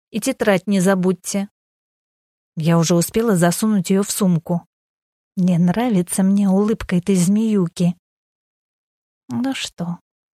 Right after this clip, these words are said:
не смешно тебе теперь?» Она говорила тихо, её никто, кроме меня, не слышал. И уже громче листая мою тетрадь.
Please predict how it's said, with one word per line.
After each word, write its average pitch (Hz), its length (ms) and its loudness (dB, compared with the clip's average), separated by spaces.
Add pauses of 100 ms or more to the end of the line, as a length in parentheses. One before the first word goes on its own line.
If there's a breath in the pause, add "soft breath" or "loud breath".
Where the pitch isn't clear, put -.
(120)
не 202 180 0
смешно 190 540 0
тебе 294 320 -4
теперь?» 180 500 -4 (1160)
Она 170 220 2
говорила 170 500 2
тихо, 170 420 -4 (440)
её 196 360 0
никто, 214 380 -2
кроме 202 300 2
меня, 208 260 2
не 190 160 2
слышал. 165 560 0 (960)
И 175 120 0
уже 185 240 2
громче 220 440 0
листая 196 440 2
мою 190 240 2
тетрадь. 175 640 -2